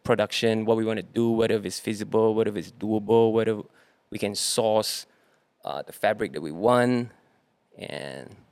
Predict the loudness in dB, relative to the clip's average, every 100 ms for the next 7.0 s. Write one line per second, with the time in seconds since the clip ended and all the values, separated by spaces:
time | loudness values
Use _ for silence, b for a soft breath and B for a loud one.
0 | _ _ _ _ _ _ -20 -20 _ 2
1 | 4 4 2 0 -2 -4 -2 -2 -2 -6
2 | B B B B 0 6 6 6 6 2
3 | 2 2 2 0 -2 0 0 0 -6 -10
4 | -18 -20 -16 -10 -6 -4 -2 -4 -2 -4
5 | 0 -2 0 0 0 -2 -6 -12 -4 -2
6 | 6 8 8 6 0 -2 0 0 0